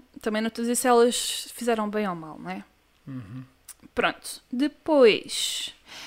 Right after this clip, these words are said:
Speaker 1: em mil nove, não, em mil oitocentos e sessenta e oito houve a Associação Nacional pelo Sufrágio da Mulher, a criação, não é?
Speaker 2: Uhum.
Speaker 1: Pronto. E, hum, eu acho que, se não estou a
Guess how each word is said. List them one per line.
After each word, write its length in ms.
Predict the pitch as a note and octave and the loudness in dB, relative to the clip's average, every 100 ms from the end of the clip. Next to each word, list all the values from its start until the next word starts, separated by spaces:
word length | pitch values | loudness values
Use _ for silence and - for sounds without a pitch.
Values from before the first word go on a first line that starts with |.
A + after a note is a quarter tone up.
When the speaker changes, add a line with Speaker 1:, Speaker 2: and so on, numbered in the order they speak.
| - - | -8 0
Speaker 1:
em 120 | B3+ | 4
mil 340 | C#4 D4+ E4 | 8 8 8
nove, 420 | D#4+ D#4 D4+ D4+ - - - | 6 6 6 4 0 -8 -4
não, 320 | A#3 A3+ G3+ | -2 2 2
em 100 | G3+ | 4
mil 160 | B3 D4 | 2 4
oitocentos 720 | C4+ - - A3+ - - - - - - _ - - - - | 0 0 0 -2 -2 -6 -6 -10 -20 -20 _ -16 -14 -14 -4
e 100 | B3 | -2
sessenta 480 | - B3+ C4 B3+ C4+ | 0 0 0 0 0
e 200 | C4 B3 | 2 4
oito 600 | A3 F#3+ F#3 F#3+ E3+ - _ | 4 2 -4 -8 -8 -10 _
houve 260 | - G#3+ G#3 - | 2 2 2 -4
a 120 | - | -2
Associação 680 | G3+ A3 G#3+ G#3+ - A#3+ A3+ | -2 -4 -6 -4 -2 0 0
Nacional 580 | G3+ - G#3+ G#3+ G3 - | -2 -6 0 2 2 0
pelo 260 | - E3+ | -8 -8
Sufrágio 460 | - - A3 F#3+ F#3 | -10 -4 -2 -2 -4
da 100 | F3 | -12
Mulher, 440 | E3+ F3 F3+ A3 C4+ | -8 -4 -2 -2 -4
a 40 | |
criação, 640 | - F#3 F3 - E3+ F#3 C4+ | -10 -12 -10 -10 -8 -4 -4
não 100 | G#3 | -4
é? 200 | G3 D#4 _ _ - | -6 -8 _ _ -16
Speaker 2:
Uhum. 480 | B2+ A2+ A2 A2+ A#2+ - | -16 -14 -14 -16 -16 -10
Speaker 1:
Pronto. 420 | F3 - - - | -6 -6 -10 -12
E, 600 | A3+ A#3 A3+ A3+ A3+ A3+ A3 | -4 -2 0 0 0 -2 -2
hum, 720 | A3+ A3+ A3+ A3+ A#3 A#3 A3+ - - | -2 -2 -2 -2 -2 -4 -6 -10 -8
eu 260 | A3+ A3+ | -2 0
acho 460 | A3+ A#3 A#3 - - _ - | 2 0 -2 -6 -10 _ -16
que, 440 | - A#3+ B3 - G#3 G#3 | -6 -4 -2 -2 -4 -6
se 140 | - | -8
não 80 | A3+ | -8
estou 120 | |
a 20 | G#3+ | -6